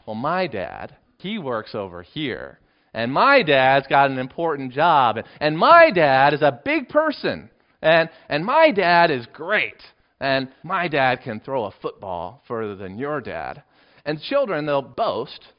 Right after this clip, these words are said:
about their fathers because they're hoping to be able to grow up and be like their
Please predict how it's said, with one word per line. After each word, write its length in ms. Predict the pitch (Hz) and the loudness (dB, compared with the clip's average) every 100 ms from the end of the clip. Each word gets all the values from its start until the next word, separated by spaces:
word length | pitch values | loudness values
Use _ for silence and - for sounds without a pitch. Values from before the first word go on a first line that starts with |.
| _ | _
about 320 | 131 113 113 | -4 -4 -4
their 140 | 147 160 | -6 -8
fathers 560 | - 302 233 98 76 - | -4 -2 -2 -4 -10 -14
because 280 | 262 156 143 | -8 -8 -4
they're 160 | 190 269 | -4 -4
hoping 480 | - 370 - 123 131 | -4 -6 -6 -8 -6
to 60 | |
be 80 | 143 | -4
able 160 | 147 131 | -4 -6
to 80 | |
grow 400 | 113 143 175 208 | -12 -10 -6 -2
up 300 | 220 156 156 | 2 2 2
and 140 | 151 131 | -6 -10
be 160 | 147 | -10
like 320 | 151 202 240 - | -4 -4 -4 -6
their 140 | 120 | -8